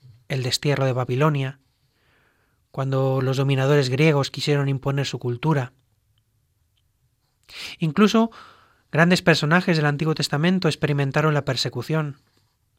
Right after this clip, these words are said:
José fue perseguido por sus hermanos.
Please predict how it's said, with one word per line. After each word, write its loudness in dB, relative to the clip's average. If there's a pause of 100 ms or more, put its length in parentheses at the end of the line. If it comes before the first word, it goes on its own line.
(400)
José 0
fue 0
perseguido -2
por -6
sus -6
hermanos. -2